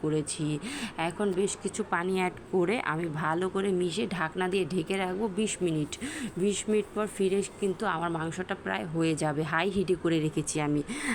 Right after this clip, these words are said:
হাই হিটে করে রেখে আমি কিন্তু মাংসটাকে কি করব, পুরোপুরি সিদ্ধ করে নিব। আর এর মধ্যে কিন্তু আমি একটু আলু অ্যাড করব, কারণ বাচ্চারা খেতে আলু খুব পছন্দ করে। তো দেখবেন বাচ্চাদের মাংসর চেয়ে আলুটা দিবেন, বাচ্চারা খুব পছন্দ করে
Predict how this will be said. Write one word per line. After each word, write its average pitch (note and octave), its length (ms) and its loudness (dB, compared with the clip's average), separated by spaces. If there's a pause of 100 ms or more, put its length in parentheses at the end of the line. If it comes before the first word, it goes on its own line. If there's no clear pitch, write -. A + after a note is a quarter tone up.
হাই F3+ 320 2
হিটে F#3 320 2 (100)
করে F#3 220 2
রেখে F#3+ 280 0
আমি F3 260 -2
কিন্তু F#3 240 -2
মাংসটাকে F#3 600 -2
কি F#3 140 -10
করব, G#3 220 0 (100)
পুরোপুরি F#3 400 0
সিদ্ধ F3 440 -2
করে E3 200 2
নিব। D#3 260 0 (340)
আর D#3+ 120 -2 (100)
এর G3+ 200 0
মধ্যে G#3+ 280 0
কিন্তু G3 280 0
আমি F#3+ 140 2
একটু - 240 -6
আলু F3+ 300 2
অ্যাড E3+ 320 0
করব, D#3+ 340 2
কারণ F#3 360 2
বাচ্চারা G3 540 2
খেতে G3 320 -2
আলু F3+ 320 2 (100)
খুব D4 160 0 (120)
পছন্দ E3 520 0
করে। D#3 280 2 (420)
তো F3+ 100 0 (200)
দেখবেন F3+ 520 0
বাচ্চাদের F#3+ 640 0
মাংসর E3+ 420 0
চেয়ে - 160 -2
আলুটা G3 360 0
দিবেন, G3+ 320 0
বাচ্চারা F3 500 -2
খুব G#3+ 100 -2 (100)
পছন্দ G#3 540 0
করে F#3+ 160 0